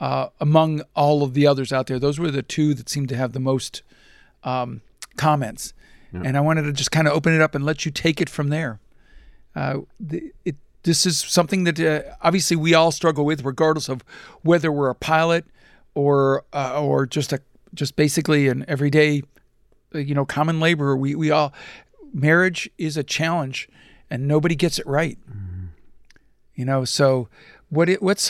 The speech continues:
Speaker 1: what are, what are your thoughts on how to deal with intimacy,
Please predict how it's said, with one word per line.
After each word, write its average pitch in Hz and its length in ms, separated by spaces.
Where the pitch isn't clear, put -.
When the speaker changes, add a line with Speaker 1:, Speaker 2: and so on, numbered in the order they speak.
Speaker 1:
what 190 240
are, 202 220
what 165 220
are 220 60
your 196 140
thoughts 175 400
on 151 200
how 160 240
to 165 100
deal 165 320
with 139 340
intimacy, 165 680